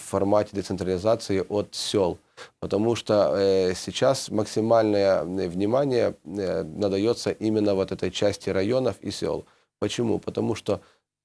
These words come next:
та система сел, которая существует, э, существует сейчас в Украине, она не способна себя, э, прокормить, она не способна себя перезапустить.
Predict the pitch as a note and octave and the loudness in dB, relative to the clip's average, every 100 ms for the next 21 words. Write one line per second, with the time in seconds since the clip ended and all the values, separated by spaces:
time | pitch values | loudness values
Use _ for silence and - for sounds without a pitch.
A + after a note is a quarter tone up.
0 | _ _ _ B2 A2+ - G2 - A#2 G2+ | _ _ _ 2 2 0 -6 0 2 2
1 | F#2 - G#2+ F#2 F#2+ F#2+ F#2 F#2 E2 - | 0 0 0 0 -4 -2 -2 -2 -6 -4
2 | A2+ G2 - G2 F2+ F2 F2 F2+ F2 F2+ | 0 0 -2 -6 -4 -2 -2 -2 -2 -4
3 | G#2+ - G#2 A2 G#2+ - F#2+ - - C#3+ | -6 -6 -8 -4 -4 -4 -8 -8 -4 -2
4 | C#3 - A2+ A2+ G2+ - G#2 B2 A2+ G#2+ | -2 0 0 0 -2 -6 -2 0 2 0
5 | F#2 F#2+ F#2+ G#2+ G#2 - - - _ - | -2 -4 2 4 2 -2 -18 -20 _ -4
6 | F#2+ G2 F#2+ F#2 F2+ D#2 - G2 A2 G#2 | 2 2 4 4 2 0 -2 -2 0 0
7 | G#2 F2 F2 G2 G2 F#2+ - A2+ G#2+ - | 0 -2 -2 -2 -4 -6 -4 -2 -4 -4
8 | G2 F2+ F#2 F#2 F#2+ - - F#2 | -6 -4 -4 -4 -8 -12 -10 -10